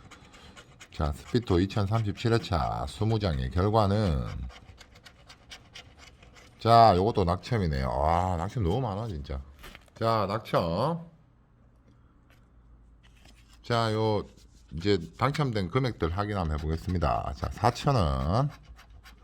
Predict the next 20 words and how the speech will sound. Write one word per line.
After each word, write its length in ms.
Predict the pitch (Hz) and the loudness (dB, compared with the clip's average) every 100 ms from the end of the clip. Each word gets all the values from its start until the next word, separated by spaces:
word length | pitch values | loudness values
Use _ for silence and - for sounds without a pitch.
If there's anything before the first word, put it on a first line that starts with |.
| - - - - - 98 | -20 -20 -18 -20 -8 -2
일천백만 720 | 110 123 131 92 107 127 123 | 0 0 0 0 0 0 0
원, 420 | 85 69 62 58 87 | 0 -2 -4 -8 -4
일십억 540 | 98 117 - 123 127 | -2 0 0 0 0
원 400 | 98 71 62 65 | 0 -4 -4 -8
빠르게 280 | 76 95 104 | -4 -2 -2
나와줬고요. 760 | 73 71 80 90 98 78 95 131 - - - - - - - | -2 -2 -4 -4 0 0 0 -4 -8 -20 -20 -20 -20 -20 -4
자, 160 | 92 | -2
일억까지 420 | 90 139 160 117 80 | 2 2 4 2 2
나왔네요. 600 | 76 92 92 69 69 - - | 0 0 -2 -2 -4 -10 -8
그러면 560 | 98 107 110 113 87 | -4 -2 0 0 0
이만 300 | 87 123 143 | 0 2 2
원 120 | 127 92 | 2 0
아니면 840 | 82 101 110 127 147 156 160 - - _ _ _ - _ _ _ - - - - - - - - - - - | 0 0 -2 -2 0 -2 -4 -6 -14 _ _ _ -20 _ _ _ -20 -20 -20 -20 -20 -20 -20 -20 -20 -12 -8
이천 280 | 80 98 80 | -4 -2 -2
원이네요. 880 | 67 64 64 64 67 73 92 113 - - - | 0 -2 -2 -4 -4 -2 -2 -2 -4 -12 -6
자, 320 | 78 73 - - - - | -2 -2 -4 -16 -16 -6
이만 240 | 78 95 90 | -2 0 -2
원 100 | 78 | -2
밑에 220 | 98 80 | -2 -4
있겠네요. 460 | 69 82 82 67 | -4 -2 -2 -4